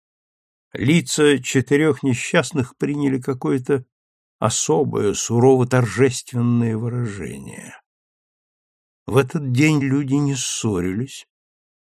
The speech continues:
но и не шутили, как прежде. Они были мрачны и покорны, словно приговорённые к смерти.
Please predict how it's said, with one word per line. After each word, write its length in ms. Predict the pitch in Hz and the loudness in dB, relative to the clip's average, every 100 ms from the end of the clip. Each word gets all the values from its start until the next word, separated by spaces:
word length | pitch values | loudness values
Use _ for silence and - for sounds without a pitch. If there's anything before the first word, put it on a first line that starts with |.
| _ _ | _ _
но 200 | 98 131 | 2 4
и 80 | 180 | 6
не 160 | 190 | 4
шутили, 640 | 180 - 202 - 98 78 73 | 2 -2 -6 -2 -2 -2 -8
как 320 | - 87 - | -10 -14 -14
прежде. 640 | - - - - - _ _ _ _ _ _ _ _ _ _ _ _ _ _ | -16 -14 -14 -16 -20 _ _ _ _ _ _ _ _ _ _ _ _ _ _
Они 260 | 113 123 135 | 2 4 4
были 260 | 135 131 | 4 4
мрачны 800 | 127 127 131 160 170 - - 151 | 6 6 6 4 2 -4 0 0
и 40 | 151 | 0
покорны, 840 | 127 147 131 - 127 92 82 82 | -2 -4 -2 0 0 0 -6 -10
словно 440 | - - 104 113 110 | -8 -6 -4 -2 -2
приговорённые 1000 | 113 113 113 113 117 120 120 110 113 113 | -4 -2 2 4 4 4 2 0 -2 -6
к 80 | - | -8
смерти. 720 | - 113 95 - - - | -6 -6 -6 -10 -18 -20